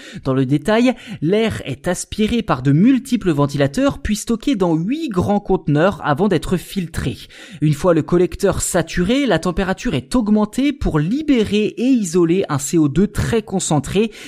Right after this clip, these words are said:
qui est ensuite mélangé à de l'eau puis injecté dans le sous-sol à mille mètres de profondeur sous terre où il finira par se transformer en roche.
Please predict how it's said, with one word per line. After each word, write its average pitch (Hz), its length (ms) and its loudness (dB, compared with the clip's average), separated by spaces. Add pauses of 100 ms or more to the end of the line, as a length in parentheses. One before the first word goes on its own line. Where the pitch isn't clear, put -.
(120)
qui - 80 0
est 139 140 0
ensuite 147 360 -2
mélangé 147 540 2
à 190 120 0
de 151 120 0
l'eau 151 260 4
puis - 320 -8
injecté 208 640 0
dans 190 160 0
le 170 100 2
sous-sol 151 580 0
à 139 120 0
mille 233 400 4
mètres 202 320 0
de 139 80 2
profondeur 202 600 0
sous - 160 -6
terre 170 320 0 (280)
où 190 80 2
il 208 80 2
finira 147 320 0 (160)
par 185 140 0
se 151 100 -2
transformer 143 540 0
en 185 120 4
roche. 113 380 -4